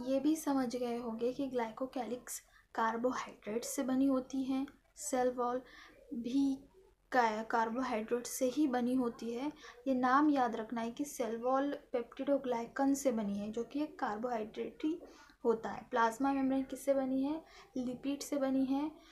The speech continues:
that is phospholipid। So ये बातें याद रखनी है। इन तीनों layer को साथ में cell envelope कहते हैं। So इसमें question आ सकता है कि,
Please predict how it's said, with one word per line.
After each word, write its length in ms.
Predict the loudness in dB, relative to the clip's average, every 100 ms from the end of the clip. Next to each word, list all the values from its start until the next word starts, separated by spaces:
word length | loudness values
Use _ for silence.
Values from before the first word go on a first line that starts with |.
| -12 -4
that 160 | 0
is 120 | 0 -2
phospholipid। 1500 | -8 -8 0 0 0 -8 0 2 2 0 2 2 0 -10 -10 -16 _ _ _ _ _ -12
So 360 | -4 -4 -2
ये 120 | -4
बातें 400 | -2 -2 -2 -2 -4 -12 -20 -12 -4
याद 260 | -4 -4
रखनी 380 | -6 -6 -6 -6
है। 180 | -6 -8 -12 -12 -2
इन 120 | 0
तीनों 480 | 0 0 2 4 4
layer 320 | 4 4 2
को 300 | 0 2 2
साथ 420 | 0 -2 -2 0
में 200 | 2 2
cell 380 | 0 -2 0 0 0
envelope 520 | 0 0 2 2 0 -6 -4
कहते 360 | -2 0 0
हैं। 280 | 0 -2 -4 _ _ _
So 40 | -4
इसमें 300 | -2 -2 -4
question 640 | -8 -2 2 2 2 2
आ 140 | 2
सकता 440 | 0 -2 -6 -2 2
है 160 | 2
कि, 460 | 0 -4 -4 -4 -4